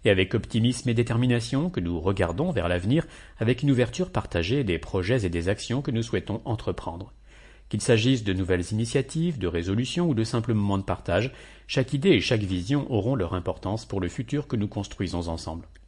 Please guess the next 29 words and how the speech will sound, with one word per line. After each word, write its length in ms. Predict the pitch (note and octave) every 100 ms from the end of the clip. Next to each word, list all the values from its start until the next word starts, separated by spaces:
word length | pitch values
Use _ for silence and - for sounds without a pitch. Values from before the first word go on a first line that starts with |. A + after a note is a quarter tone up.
| - -
Soyez 340 | - G2+ G#2 G#2
assurés 400 | A#2 A2 F#2+ - - - -
que 80 | G#2+
la 80 | G2+
majorité 420 | A#2 A#2+ A#2+ A#2+
municipale, 600 | A#2+ A#2 A#2 A#2 D3+ F3
dans 140 | F2+
toutes 200 | F2 D2
ses 140 | - E2+
composantes, 500 | B2+ B2+ F2 F2 A2+ - -
restera 600 | G#2 C#3+ - G#2 E2 - -
à 80 |
vos 140 | C3+ B2+
côtés 400 | G2+ - - -
en 120 | A#2+
deux 100 | G2
mille 160 | F#2 A#2
vingt-quatre. 480 | F#2+ - F2 - - - - - - - - -
Très 160 | -
belle 160 | C3+ C#3
année 320 | C3 B2+ D3+
à 60 | D3+
chacun 300 | - A#2 A2
d'entre 300 | G2+ - F2
vous 200 | E2+ G2
et 80 | G2
à 40 |
vos 140 | G#2
proches. 500 | G2 - F#2+ - -